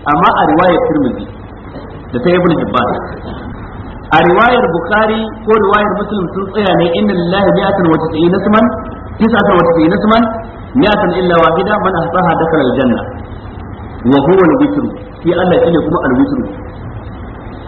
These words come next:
To, karshe a riwayar Tirmidhi sai aka kara, "Wa huwa Allah,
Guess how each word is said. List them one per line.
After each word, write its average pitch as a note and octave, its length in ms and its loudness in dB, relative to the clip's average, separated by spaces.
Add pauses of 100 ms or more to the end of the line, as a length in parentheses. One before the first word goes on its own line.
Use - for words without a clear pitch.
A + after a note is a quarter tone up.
(100)
To, F3+ 140 0 (200)
karshe F3+ 440 2
a B3 180 4
riwayar F#3 360 2
Tirmidhi F3 400 0
sai F#3 160 -4
aka F#3 180 0
kara, D#3 300 0 (140)
"Wa A#2+ 160 -4
huwa E3 240 4
Allah, D3+ 360 4